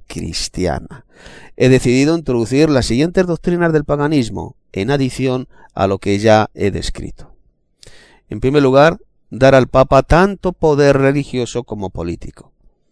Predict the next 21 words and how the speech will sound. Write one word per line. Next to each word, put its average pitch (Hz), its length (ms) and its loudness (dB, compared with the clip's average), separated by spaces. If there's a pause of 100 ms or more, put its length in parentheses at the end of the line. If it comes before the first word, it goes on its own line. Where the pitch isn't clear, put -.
(340)
Esto - 180 -16
comenzó 90 380 -2
a 127 80 0
partir 117 380 2
del 113 140 4
año 113 260 2
setecientos 120 760 -6
cincuenta 98 480 -8
y 92 60 -8
cuatro 98 400 -4
después 92 340 -10
de 95 80 -8
Cristo. - 480 -6 (400)
Nadie 139 560 4
recordará 110 560 2
que 104 120 -10
Jesús 104 380 -8
dijo: 110 440 -4 (420)
"Mi 101 220 -8
reino 165 760 0
no 117 440 -6